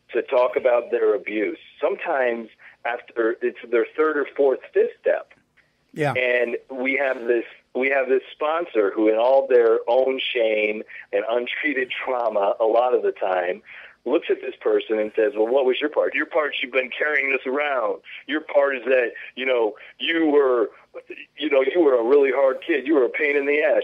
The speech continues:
Speaker 1: You've already told me that. Your part was this, your part," and it's like, I say this very unequivocally in a man's way through the twelve steps.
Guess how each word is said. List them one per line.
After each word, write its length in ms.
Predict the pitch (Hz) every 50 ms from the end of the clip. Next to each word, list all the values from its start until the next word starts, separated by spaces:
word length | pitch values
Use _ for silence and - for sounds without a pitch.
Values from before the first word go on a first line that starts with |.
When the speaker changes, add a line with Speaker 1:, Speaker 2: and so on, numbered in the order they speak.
| -
Speaker 1:
You've 100 | 139 127
already 240 | 143 139 135 135 131 -
told 220 | - 175 175 160 147
me 100 | 120 110
that. 280 | 104 101 - - - 127
Your 100 | 139 143
part 260 | - - 156 147 143
was 120 | 135 127 120 135
this, 180 | 165 156 - -
your 80 | - 262
part," 200 | - 156 143 -
and 140 | 139 131 135
it's 160 | 131 - -
like, 280 | 135 123 120 117 - - _ - - - _ _ _ _ _ _ _ _
I 160 | 113 123 123 - -
say 140 | 139 143 143
this 180 | 131 123 -
very 320 | - 120 127 127 127 127 -
unequivocally 1040 | 117 120 120 - - 123 117 117 113 120 - - 107 101 95 95 95 92 98 -
in 80 | 101 98
a 60 | 95
man's 340 | 90 98 98 98 98 98 95
way 200 | 95 95 92 92
through 160 | - - 92
the 100 | 90 90
twelve 260 | - - 90 90 85 - -
steps. 320 | - 90 80 76 - -